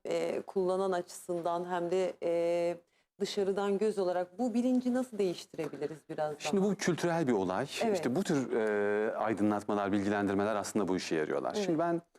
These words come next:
Speaker 2: Amerika'da kaldığım dönemde, bu konuyla alakalı çalıştığım dönemde çok ilgimi çeken bir şey olmuştu.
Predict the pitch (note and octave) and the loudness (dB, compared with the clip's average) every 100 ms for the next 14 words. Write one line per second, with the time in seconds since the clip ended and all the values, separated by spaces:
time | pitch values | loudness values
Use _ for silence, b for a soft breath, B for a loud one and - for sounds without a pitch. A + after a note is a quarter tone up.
0 | B B - A2+ D3+ C3 A2+ G2+ F#2 F#2+ | B B -4 0 0 0 0 0 2 2
1 | F#2 F#2 F2 F2 F2+ G2+ G#2 F#2+ F2+ F2+ | 2 2 0 0 -2 0 0 2 0 0
2 | F2 F#2 - G2+ - C3+ B2+ F#2 D#2 D#2 | -2 -4 -2 -4 -2 -2 0 0 -4 -6
3 | G2 D3 - C#3+ G#2+ G2+ G2 F#2 F2 E2+ | -2 -2 -2 0 2 2 0 -2 -2 -2
4 | - F2+ - - - D#3+ | -2 -4 -4 -12 -4 -4